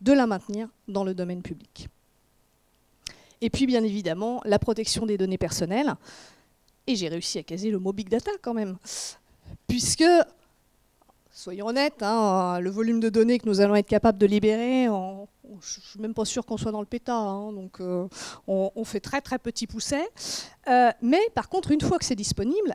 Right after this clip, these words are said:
là, ça se retrouve dans, dans une masse, euh, qui peut être exploitable.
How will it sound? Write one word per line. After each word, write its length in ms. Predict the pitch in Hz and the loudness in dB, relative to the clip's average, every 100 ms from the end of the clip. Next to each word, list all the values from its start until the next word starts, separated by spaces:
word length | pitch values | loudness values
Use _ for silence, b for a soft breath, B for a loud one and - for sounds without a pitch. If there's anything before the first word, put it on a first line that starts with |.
| - | -4
là, 180 | 233 349 - - | -2 -2 -4 -12
ça 200 | - 196 | -8 -8
se 100 | - | -8
retrouve 500 | 214 - 294 196 165 - | -8 -6 -6 -6 -10 -12
dans, 540 | 196 190 170 165 165 - b b b b _ | -10 -8 -8 -10 -14 -16 b b b b _
dans 100 | - | -16
une 200 | 185 214 | -10 -4
masse, 420 | 247 311 - - - _ _ - | 0 0 -2 -6 -10 _ _ -14
euh, 300 | 175 156 151 - | -10 -8 -8 -10
qui 120 | 226 | -12
peut 140 | 226 262 | -4 -4
être 160 | 247 | -4
exploitable. 680 | 220 - 180 - 330 320 - | -8 -6 -4 0 0 0 -4